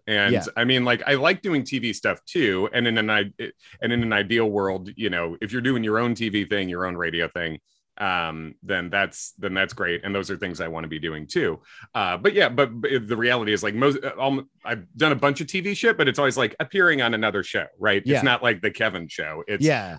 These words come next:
Speaker 1: uh, you know, I did, like, World's Dumbest on True T V from, for, for, like, six years. So I guess,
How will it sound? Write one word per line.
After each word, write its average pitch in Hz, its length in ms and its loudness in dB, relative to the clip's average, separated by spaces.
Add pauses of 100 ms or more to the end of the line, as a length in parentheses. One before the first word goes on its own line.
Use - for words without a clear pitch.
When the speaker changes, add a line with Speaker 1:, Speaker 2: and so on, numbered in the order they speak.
Speaker 1:
uh, 101 320 4
you 110 100 0
know, 92 100 0
I 85 60 0
did, 87 220 -4
like, 101 120 0
World's 98 360 -4
Dumbest 104 420 0
on 90 140 -2
True 107 160 -6
T 98 160 -6
V 95 180 -2
from, 92 320 -8
for, 90 320 -10
for, - 180 -8
like, 87 360 -6
six - 340 -4
years. 92 220 -4
So 170 100 -2
I 180 60 4
guess, 233 240 2